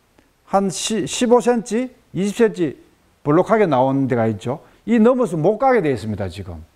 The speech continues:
근데 그 자유롭게 왕래하겠다고 구월 평양 선언에서 합의를 했어요. 그러고 이제 서해 동해 철도도로 착공식을 하기로 하고,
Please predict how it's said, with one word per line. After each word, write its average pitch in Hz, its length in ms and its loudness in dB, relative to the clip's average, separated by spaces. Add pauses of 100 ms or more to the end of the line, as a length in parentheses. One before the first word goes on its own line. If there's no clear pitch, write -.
(380)
근데 247 240 4
그 202 360 0
자유롭게 254 500 2
왕래하겠다고 240 1300 2 (380)
구월 208 260 2
평양 220 260 0
선언에서 160 420 0
합의를 240 380 2
했어요. 107 500 -4 (2250)
그러고 214 360 2
이제 180 280 2
서해 226 400 2
동해 170 440 0
철도도로 185 580 0
착공식을 220 600 0
하기로 151 320 0
하고, 107 500 -4